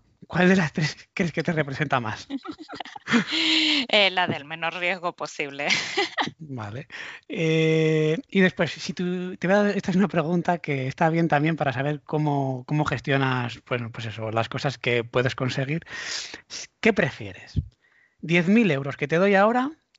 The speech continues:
Speaker 1: o cien mil que te prometo en diez años?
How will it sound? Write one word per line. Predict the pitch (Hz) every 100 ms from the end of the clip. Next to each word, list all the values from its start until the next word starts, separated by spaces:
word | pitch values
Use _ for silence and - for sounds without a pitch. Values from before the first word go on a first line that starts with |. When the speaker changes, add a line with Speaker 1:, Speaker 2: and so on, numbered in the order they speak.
| _ _ -
Speaker 1:
o | 175
cien | 151 - 180 175 170
mil | 202 269 294 _ -
que | 160
te | 151
prometo | 147 147 151
en | 131
diez | 120 110
años? | 101 101 -